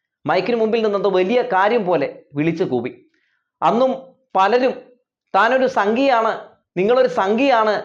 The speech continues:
എന്ന് വിളിച്ചു പറഞ്ഞ് രംഗത്തേക്ക് വന്നു. അതിൽ ഭൂരിഭാഗവും കോൺഗ്രസ്സുകാർ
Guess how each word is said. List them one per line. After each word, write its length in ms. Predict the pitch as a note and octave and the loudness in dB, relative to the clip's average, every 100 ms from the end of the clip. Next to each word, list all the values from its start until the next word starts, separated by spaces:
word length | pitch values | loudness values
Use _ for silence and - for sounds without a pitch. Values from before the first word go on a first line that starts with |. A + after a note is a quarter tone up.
| - | -4
എന്ന് 420 | F3+ G#3 G#3 F3 | -2 0 0 -2
വിളിച്ചു 320 | E3+ G3+ - | -2 -2 0
പറഞ്ഞ് 520 | A#3 G3+ G3 F#3 - D3+ | 0 0 0 -2 -4 -4
രംഗത്തേക്ക് 460 | D3+ F3+ F3+ C#3+ | -2 -2 -2 -2
വന്നു. 300 | C3+ G#2+ G#2+ | -4 -6 -6
അതിൽ 200 | D3 F#3+ | -4 -2
ഭൂരിഭാഗവും 760 | E3+ F3+ A3 A#3 G#3 G#3+ G3+ - | 0 0 2 2 2 2 0 -2
കോൺഗ്രസ്സുകാർ 540 | E3+ E3+ G3+ G#3+ G3 | -2 0 0 0 0